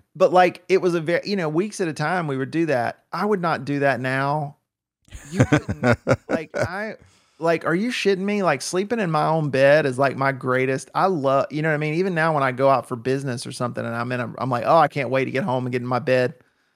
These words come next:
Speaker 1: You know, like, I just didn't care back then. I was twenty-two or three or whatever. You know what I mean? It wasn't.
Speaker 2: Is,
Speaker 1: So
Speaker 2: is Metallica money gonna get you out of that bed?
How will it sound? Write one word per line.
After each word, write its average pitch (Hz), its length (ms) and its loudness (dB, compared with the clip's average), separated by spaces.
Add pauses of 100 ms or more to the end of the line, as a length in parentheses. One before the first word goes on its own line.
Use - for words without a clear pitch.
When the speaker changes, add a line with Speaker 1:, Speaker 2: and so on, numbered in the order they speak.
(220)
Speaker 1:
You 143 100 -4
know, 139 300 4 (180)
like, 147 320 2 (140)
I 170 80 4
just 180 180 -4
didn't 202 200 -2
care 196 320 0
back 120 260 -2
then. 127 160 -4
I 131 40 0
was 127 120 -4
twenty-two 170 1080 -4
or 120 180 -2
three 147 420 -2
or 123 80 -2
whatever. 120 400 -2
You 135 100 -4
know 143 60 0
what 139 60 0
I - 20 -4
mean? 139 200 -2
It 120 100 -4
wasn't. 139 380 -2 (680)
Speaker 2:
Is, 110 180 4
Speaker 1:
So 117 60 -2
Speaker 2:
is 110 200 4
Metallica 120 640 6
money 120 260 6
gonna 117 180 6
get 104 240 4
you 107 100 8
out 101 80 8
of 101 80 6
that 92 200 4
bed? 92 320 6